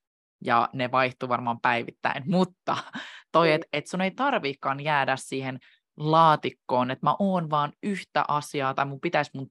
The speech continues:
Speaker 1: työssä toteuttaa vaan yhtä asiaa, tai mun elämässä yhtä asiaa, vaan miten mä voin yhdistellä just niitä kaikkia,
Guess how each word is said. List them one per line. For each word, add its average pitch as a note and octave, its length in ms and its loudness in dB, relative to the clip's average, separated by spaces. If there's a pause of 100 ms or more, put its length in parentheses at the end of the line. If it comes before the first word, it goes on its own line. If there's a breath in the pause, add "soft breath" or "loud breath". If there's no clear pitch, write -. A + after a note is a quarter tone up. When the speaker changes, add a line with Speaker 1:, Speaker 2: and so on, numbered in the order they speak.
Speaker 1:
työssä F3 380 0
toteuttaa C#3+ 480 -2
vaan C#3 220 2
yhtä C#3+ 240 -2
asiaa, C#3 340 0
tai C3+ 80 -2
mun C#3 140 -6
elämässä D#3 580 0
yhtä C3+ 260 -8
asiaa, C3+ 380 0
vaan C#3 160 4 (420 loud breath)
miten F#3+ 340 0
mä D#3+ 120 2
voin D#3 260 0
yhdistellä E3 640 -2
just C#3 300 -6
niitä D3 300 -4
kaikkia, D3+ 600 2